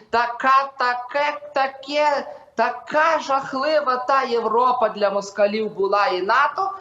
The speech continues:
але всі олігархи, знаєте, всі свої активи, всі ті гаманці путінські, де вони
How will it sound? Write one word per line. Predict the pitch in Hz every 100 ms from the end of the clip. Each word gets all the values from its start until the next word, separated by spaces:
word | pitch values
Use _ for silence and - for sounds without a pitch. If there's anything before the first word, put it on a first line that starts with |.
| -
але | - 185 214
всі | 208 269 294 285
олігархи, | 247 233 226 247 285 - 226
знаєте, | 226 226 226
всі | 220 226
свої | 233 226 226 220 - -
активи, | 170 170 - 196 202 240
всі | 233 - 220
ті | 220
гаманці | 185 196 196 196 - 233
путінські, | - 233 233 226 -
де | 208 196 196
вони | 214 247 269